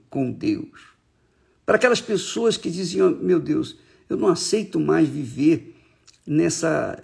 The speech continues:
nesse lenga-lenga, nesse chove, não molha. Um dia eu tô bem, outro dia eu tô mal, nesse vai e vem." Não,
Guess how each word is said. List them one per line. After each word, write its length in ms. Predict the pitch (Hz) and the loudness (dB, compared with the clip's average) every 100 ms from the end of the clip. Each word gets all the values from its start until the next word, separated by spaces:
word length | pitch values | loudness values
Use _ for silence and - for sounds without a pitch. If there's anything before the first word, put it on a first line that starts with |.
| - | -2
nesse 300 | 156 156 156 | 0 2 4
lenga-lenga, 760 | 156 170 165 135 135 160 151 | 6 6 6 2 4 6 6
nesse 240 | 151 147 | 2 -2
chove, 560 | 151 - - 165 156 131 | -6 -6 -2 0 0 0
não 120 | 151 | 0
molha. 580 | 143 147 151 147 113 113 - _ _ _ _ _ _ _ | 0 0 0 -2 -6 -10 -16 _ _ _ _ _ _ _
Um 140 | - 185 | 0 0
dia 180 | 147 190 | 4 2
eu 60 | |
tô 120 | 190 170 | 4 4
bem, 260 | 131 185 | 6 6
outro 180 | 175 156 | 4 0
dia 160 | 131 - | -2 0
eu 20 | |
tô 180 | - 139 | 0 2
mal, 560 | 156 175 170 - - - _ _ - - _ - | 2 4 2 0 -4 -18 _ _ -20 -20 _ -2
nesse 380 | 175 175 - | 2 2 0
vai 320 | 143 135 170 151 | -2 2 4 4
e 40 | |
vem." 260 | 117 165 190 | 2 0 4
Não, 360 | 180 160 - | 4 4 -2